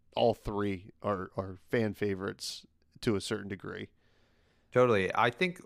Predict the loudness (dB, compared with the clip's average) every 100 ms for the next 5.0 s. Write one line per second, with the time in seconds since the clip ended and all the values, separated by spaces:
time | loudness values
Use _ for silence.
0 | _ 6 6 8 4 2 2 4 6 6
1 | 4 2 2 0 -2 2 2 2 2 0
2 | 2 2 2 -2 -10 -4 -4 -4 -8 -6
3 | -6 -6 -12 -20 _ -20 _ _ _ -10
4 | 0 0 0 -4 -6 -6 -2 -2 -4